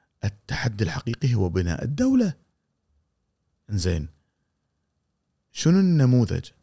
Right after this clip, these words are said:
اللي وفقا له سنبني هذه الدولة الجديدة؟ النموذج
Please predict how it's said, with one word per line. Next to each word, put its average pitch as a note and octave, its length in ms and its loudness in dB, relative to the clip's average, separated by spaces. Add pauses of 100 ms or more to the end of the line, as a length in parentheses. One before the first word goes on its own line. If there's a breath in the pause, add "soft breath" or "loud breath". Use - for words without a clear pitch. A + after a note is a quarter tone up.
(640)
اللي F#2 280 -2
وفقا C#3 580 -4
له C3 680 2 (1400)
سنبني G#2 1200 0 (180 soft breath)
هذه F2+ 340 -2
الدولة E2 380 -2
الجديدة؟ B2 640 -4 (2250)
النموذج A#2+ 760 2